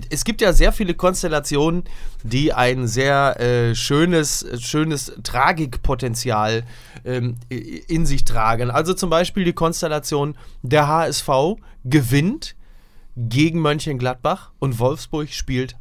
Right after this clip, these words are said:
eins eins. So, abgestiegen. Was eine Kacke. Das wär zum Beispiel, äh, ein bisschen tragisch. Genauso kann es natürlich sehr gut sein, Wolfsburg verliert,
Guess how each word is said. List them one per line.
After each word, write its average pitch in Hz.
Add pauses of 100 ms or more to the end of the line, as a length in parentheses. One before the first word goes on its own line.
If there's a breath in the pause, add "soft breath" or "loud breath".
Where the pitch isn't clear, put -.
eins 117
eins. - (180)
So, - (340)
abgestiegen. 113 (300 soft breath)
Was 139
eine 156
Kacke. - (320 soft breath)
Das 156
wär 180
zum 180
Beispiel, 165 (300 loud breath)
äh, 143
ein 143
bisschen 175
tragisch. 156 (240 loud breath)
Genauso 160
kann 175
es 165
natürlich 143
sehr 151
gut 175
sein, 151 (520 soft breath)
Wolfsburg 151
verliert, 180